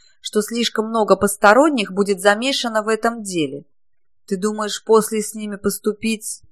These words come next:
так же?» «Об этом не беспокойся.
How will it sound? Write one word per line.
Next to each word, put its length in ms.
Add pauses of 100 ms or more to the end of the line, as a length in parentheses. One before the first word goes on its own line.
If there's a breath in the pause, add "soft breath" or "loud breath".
(160)
так 300
же?» 320 (1160)
«Об 200
этом 220
не 100
беспокойся. 800